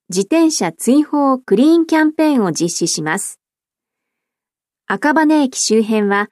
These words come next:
二月十二日水曜日から十六日日曜日。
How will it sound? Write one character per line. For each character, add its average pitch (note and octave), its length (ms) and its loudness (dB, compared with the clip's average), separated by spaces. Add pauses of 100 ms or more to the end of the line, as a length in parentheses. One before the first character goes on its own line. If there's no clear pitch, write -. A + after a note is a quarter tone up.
(160)
二 F#3 140 0
月 C4+ 360 0
十 A#3 300 2
二 A3 140 0
日 G#3+ 360 -2
水 B3+ 360 -2
曜 C4 200 0
日 G3+ 140 -4
か F#3+ 100 -4
ら F3 160 -2
十 A#3+ 280 2
六 C#4 220 -2
日 A#3+ 280 0
日 F#3 340 -4
曜 F3 200 -2
日。 C#3 200 -8